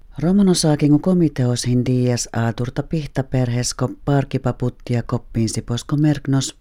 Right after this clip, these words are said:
artistosta tango champiposko pinsarto komujes Markus Allaniske konesko hortto nauhin Allan Iisberg. Joi nähdäs kajo aaturta enjä hel houvarte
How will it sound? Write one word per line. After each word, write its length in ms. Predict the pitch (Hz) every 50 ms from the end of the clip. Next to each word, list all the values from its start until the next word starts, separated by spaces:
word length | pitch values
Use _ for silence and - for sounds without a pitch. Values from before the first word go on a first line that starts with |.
| - - -
artistosta 720 | 135 135 135 131 - 139 135 139 - 139 135 - - 143 135
tango 380 | 135 - 127 123 123 123 123
champiposko 800 | 123 - - 123 123 120 113 123 120 - 123 120 - - - 120
pinsarto 540 | 113 - 127 123 120 104 123 120 117 - 135
komujes 600 | - - 156 147 147 143 139 135 131 127 - - -
Markus 460 | - 123 123 120 117 - 123 131 - -
Allaniske 680 | - 151 147 143 139 135 131 131 127 - - - 127 120 117 - - - - - - - - -
konesko 540 | - 123 120 117 117 113 - - 123 - - -
hortto 340 | 110 110 107 - - - 151
nauhin 540 | 147 147 139 131 127 120 123 120 117 - -
Allan 340 | - 117 117 110 107 117 113 -
Iisberg. 520 | 104 104 98 - - - - - - - - - - - _ - - - - - - - - - -
Joi 280 | 135 147 156 170 175 165
nähdäs 460 | 160 156 156 156 147 156 151 - - -
kajo 300 | - 147 143 143 143 143 -
aaturta 520 | - 120 120 117 - 127 120 - - 139 -
enjä 280 | - 156 156 151 147 135
hel 260 | 127 127 131 131 131
houvarte 640 | 139 156 165 160 131 127 123 120 120 - 120 120 113